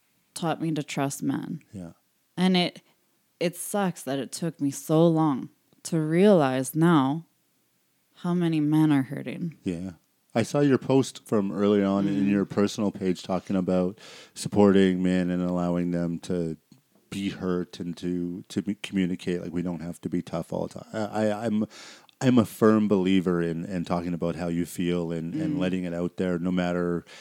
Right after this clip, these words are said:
Speaker 2: you have to let that ego go, right?
Speaker 1: Oh, shit. This, this one's gonna make me cry.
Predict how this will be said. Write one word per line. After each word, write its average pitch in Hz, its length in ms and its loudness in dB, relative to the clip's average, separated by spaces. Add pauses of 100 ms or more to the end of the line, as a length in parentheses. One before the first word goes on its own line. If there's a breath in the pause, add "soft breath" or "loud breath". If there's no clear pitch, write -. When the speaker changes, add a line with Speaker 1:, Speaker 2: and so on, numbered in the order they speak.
(180 loud breath)
Speaker 2:
you 95 80 -2
have 110 200 -2
to 131 60 2
let 104 180 2
that 90 220 -4
ego 92 360 -2
go, 85 380 -2
right? 82 160 -4
Speaker 1:
Oh, 175 280 2
shit. 175 400 -6
This, 196 240 -2
this 185 380 -2
one's 220 200 0
gonna 160 220 -2
make 143 300 0
me 143 120 0
cry. 135 500 -2